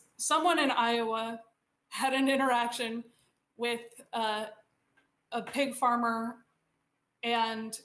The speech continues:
from that interaction, the owner agreed to surrender these two pigs on June twenty-sixth, twenty twenty. Their names are Reagan and Russell, named after the woman who was killed in Ontario.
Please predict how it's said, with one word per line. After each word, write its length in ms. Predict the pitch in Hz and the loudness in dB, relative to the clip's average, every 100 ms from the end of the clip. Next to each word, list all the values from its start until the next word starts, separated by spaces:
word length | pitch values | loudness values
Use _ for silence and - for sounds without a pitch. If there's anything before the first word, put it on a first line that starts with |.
| _ | _
from 320 | - 285 302 311 | -6 0 2 2
that 180 | 277 | 0
interaction, 880 | 247 240 233 220 226 - 220 220 214 - - _ _ - | 0 0 0 -2 -4 -8 -8 -8 -10 -16 -20 _ _ -14
the 380 | 208 240 233 233 - | -6 -4 -4 -6 -4
owner 300 | 247 285 285 | 0 2 2
agreed 600 | 277 214 226 240 233 233 - | 2 0 -4 -2 -2 -4 -4
to 440 | - 240 226 220 220 - - | -6 -4 -6 -8 -10 -16 -6
surrender 540 | - 247 240 247 247 | -2 0 2 2 0
these 340 | 226 233 254 - | 0 -4 -4 -4
two 200 | 240 240 | -6 -6
pigs 420 | 226 220 208 - | -4 -4 -4 -4
on 280 | 233 220 214 | -4 -4 -4
June 240 | 240 240 | -2 -2
twenty-sixth, 680 | 240 226 220 - 214 - - | -2 -2 -2 -4 -4 -6 -4
twenty 280 | 240 233 | -2 0
twenty. 520 | 226 226 214 202 208 - _ _ _ _ _ _ - | -2 -2 -4 -6 -12 -14 _ _ _ _ _ _ 0
Their 100 | 240 | 2
names 260 | 233 220 | 4 2
are 60 | 220 | 2
Reagan 320 | 208 240 247 | 2 2 2
and 160 | 240 226 | 2 4
Russell, 440 | 226 220 226 220 | 2 2 0 0
named 260 | 226 233 220 | 0 2 2
after 480 | 220 214 226 220 214 | 2 0 -2 -2 -2
the 80 | 226 | -2
woman 280 | 226 220 220 | 0 0 -2
who 100 | 226 | -2
was 140 | 214 | -2
killed 340 | - 226 214 - - _ - | 0 0 0 -4 -10 _ -4
in 120 | 233 | 0
Ontario. 840 | 226 226 226 220 214 208 202 208 | 0 0 -2 -2 -2 -2 -2 -4